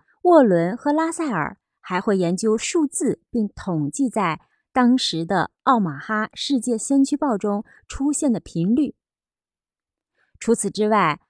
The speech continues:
沃伦还特别愿意做数学题，擅长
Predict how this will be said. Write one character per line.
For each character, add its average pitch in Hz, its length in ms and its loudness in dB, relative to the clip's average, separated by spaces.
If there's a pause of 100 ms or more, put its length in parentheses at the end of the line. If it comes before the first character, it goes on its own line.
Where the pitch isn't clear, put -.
(160)
沃 285 200 6
伦 180 460 2
还 208 240 -6
特 330 460 0
别 156 320 -2
愿 302 340 2
意 175 320 -4 (180)
做 262 160 -4
数 269 200 -4
学 254 180 -4
题， 165 400 -8 (1000)
擅 196 280 0
长 156 400 -2